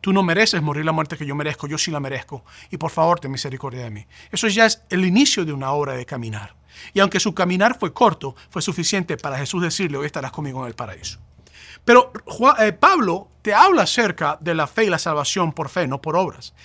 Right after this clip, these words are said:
Y pareciera para muchos que Santiago está hablando de la salvación por obras. Ahora, vamos a ver lo que dice Pablo en Romanos capítulo tres, versículo veintiocho. Y concluimos, pues,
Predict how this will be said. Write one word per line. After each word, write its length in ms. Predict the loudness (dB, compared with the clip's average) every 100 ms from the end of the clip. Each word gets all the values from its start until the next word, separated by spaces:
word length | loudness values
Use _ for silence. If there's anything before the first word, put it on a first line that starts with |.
| -20 -20 -4
Y 180 | -4 -4
pareciera 720 | _ 4 4 2 2 2 4
para 160 | 2 4
muchos 380 | 2 0 -2
que 100 | -6
Santiago 300 | -6 -4 -4
está 160 | 0 2
hablando 240 | 2 2
de 40 | 0
la 60 |
salvación 400 | -2 -4 -4 -6
por 160 | -6 0
obras. 380 | 0 -2 -10 -20 -20 -20 -20 -10 4
Ahora, 180 | 6
vamos 200 | 6 6
a 40 | 8
ver 80 | 6
lo 80 |
que 80 | 2
dice 180 | 2 0
Pablo 300 | 6 6 8
en 60 | 2
Romanos 300 | 2 0 -2
capítulo 440 | -4 -4 -4 -6
tres, 180 | -2 -2
versículo 380 | -2 -4 -4 -4
veintiocho. 540 | -2 -2 -2 -2 -12
Y 80 | -10
concluimos, 460 | -6 -4 -4 -2 0
pues, 360 | 0 0 -4